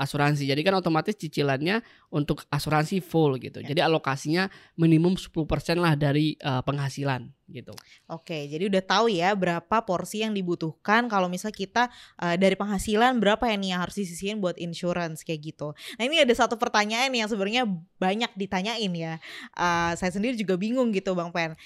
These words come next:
Speaker 2: Jadi kan kita bekerja, eh, kita punya insurance dari kantor, dapat dari kantor, difasilitasi oleh kantor. Terus kita juga punya B P J S, yang mana sebenarnya B P J S udah lumayan banyak ngecover beberapa, eh,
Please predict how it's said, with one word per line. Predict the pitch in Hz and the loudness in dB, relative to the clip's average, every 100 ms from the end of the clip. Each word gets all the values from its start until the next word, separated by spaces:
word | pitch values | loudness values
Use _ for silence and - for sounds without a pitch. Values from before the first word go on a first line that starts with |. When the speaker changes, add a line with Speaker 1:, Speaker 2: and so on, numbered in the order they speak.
| 302 - | -16 -2
Speaker 2:
Jadi | 190 | 2
kan | 277 403 440 _ _ - | 4 4 2 _ _ -8
kita | 247 392 - | -2 -2 -4
bekerja, | 196 - 190 180 294 - - _ - | -12 -10 -10 -4 -4 -4 -8 _ -12
eh, | 175 175 170 170 175 | -10 -8 -8 -8 -10
kita | 208 311 320 | -6 -4 -2
punya | 226 170 | -4 -6
insurance | 185 202 226 | -6 -4 -2
dari | 226 180 | -2 -2
kantor, | - 196 202 175 151 - _ | 0 2 6 6 4 -8 _
dapat | 170 160 190 | -6 -4 0
dari | 180 | 0
kantor, | 175 170 214 | 0 -2 -2
difasilitasi | 208 196 180 190 175 170 170 202 | -4 -4 -6 -4 -4 -4 -2 -2
oleh | |
kantor. | 180 160 156 185 233 262 - - - | -2 -6 -2 0 2 0 -8 -20 -10
Terus | - 262 | -6 -4
kita | 294 | 0
juga | 320 262 262 | 2 2 0
punya | 294 | 0
B | 262 | 0
P | 247 214 | 0 0
J | 220 214 | 0 0
S, | 220 226 | -2 -4
yang | 190 | -4
mana | 185 254 | -4 -4
sebenarnya | 208 185 240 277 | -4 -4 -4 -2
B | 180 | -4
P | 165 | -4
J | 165 190 302 | -4 -4 -4
S | - | -4
udah | 190 175 | -4 -2
lumayan | 170 175 170 170 175 | -2 -4 -6 -6 -4
banyak | 165 175 | -6 -8
ngecover | - 190 - 180 180 240 247 | -8 -8 -4 -4 -2 -2 0
beberapa, | 185 170 175 170 - 165 165 - | -2 -2 -4 -4 -6 -6 -6 -6
eh, | 165 165 165 | -6 -6 -8